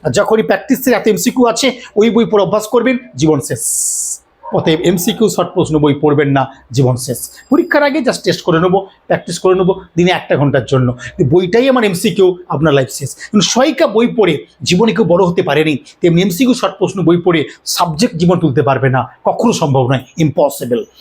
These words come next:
তো শুরু করলাম চার, তাহলে ঊনসত্তর থেকে চার চলে গেলে মনে রাখবে, আমি মাইনাস করে করে যাবো কিন্তু। ঊনসত্তর থেকে আমার যদি চার চলে যায়,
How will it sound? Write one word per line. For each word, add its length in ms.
তো 80
শুরু 220
করলাম 340
চার, 260
তাহলে 200
ঊনসত্তর 400
থেকে 280
চার 320
চলে 200
গেলে 180
মনে 140
রাখবে, 160
আমি 100
মাইনাস 240
করে 140
করে 140
যাবো 180
কিন্তু। 320
ঊনসত্তর 400
থেকে 240
আমার 180
যদি 140
চার 320
চলে 220
যায়, 240